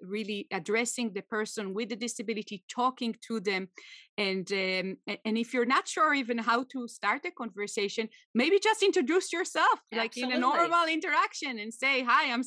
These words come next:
Speaker 1: such and such. What's your name?" <laughs> You know?
Speaker 2: Yep,
Speaker 1: Um,
Speaker 2: exactly. And
Speaker 1: and
Speaker 2: it's, and I, and I'm so glad you bring that up, because there is so much, it's not that people are trying to be rude. Uh, it's just that people, because there's not the exposure to people with disabilities, they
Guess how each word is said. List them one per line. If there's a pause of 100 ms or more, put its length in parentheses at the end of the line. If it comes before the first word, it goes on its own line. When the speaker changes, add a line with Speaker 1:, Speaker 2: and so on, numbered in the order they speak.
Speaker 1:
such
and
such.
What's
your
name?"
<laughs>
You
know? (280)
Speaker 2:
Yep, (160)
Speaker 1:
Um,
Speaker 2:
exactly. (100)
And
Speaker 1:
and
Speaker 2:
it's,
and
I, (100)
and
I'm
so
glad
you
bring
that
up,
because (460)
there
is
so
much, (200)
it's
not
that
people
are
trying
to
be
rude. (240)
Uh,
it's
just
that (260)
people, (240)
because
there's
not (120)
the
exposure
to
people
with
disabilities,
they